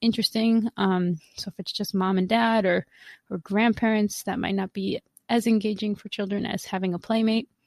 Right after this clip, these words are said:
who can speak that language. Uh, lack of time, of course,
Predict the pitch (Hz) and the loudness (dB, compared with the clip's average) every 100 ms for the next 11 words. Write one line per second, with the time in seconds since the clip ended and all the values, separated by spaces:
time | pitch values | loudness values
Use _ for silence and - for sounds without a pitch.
0 | _ _ - - 196 - 196 - 196 190 | _ _ -18 -10 -8 -6 -8 -6 -4 -4
1 | 185 214 226 - _ _ _ _ _ _ | -4 -4 -6 -12 _ _ _ _ _ _
2 | _ _ - 196 180 175 196 220 247 - | _ _ -4 0 2 4 2 2 -4 -2
3 | 226 220 220 - 196 214 - | 0 0 -4 -2 0 0 -4